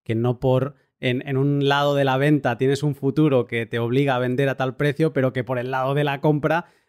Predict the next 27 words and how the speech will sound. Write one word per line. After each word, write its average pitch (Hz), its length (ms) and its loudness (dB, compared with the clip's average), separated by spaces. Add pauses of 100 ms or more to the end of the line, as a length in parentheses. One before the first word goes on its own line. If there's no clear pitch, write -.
no 131 160 2
te 143 60 4
vayan 127 200 2
a 117 40 -2
hacer 123 160 -2
un 131 180 2
roto 147 340 2
porque 143 180 -2
los 120 140 -2
precios 131 300 -4
suban 147 360 2
y 139 100 4
no 131 200 2
puedas 131 280 -2
al 131 100 -6
final, 135 400 -2 (320)
eh, 123 160 0
hacer 120 200 -2
frente 131 280 -2
a 127 40 -2
ta-, 131 120 -6
a 135 160 -10
las 127 160 -4
obligaciones 127 580 -2
que, 123 460 -4
que - 80 -10
tienes 135 400 -4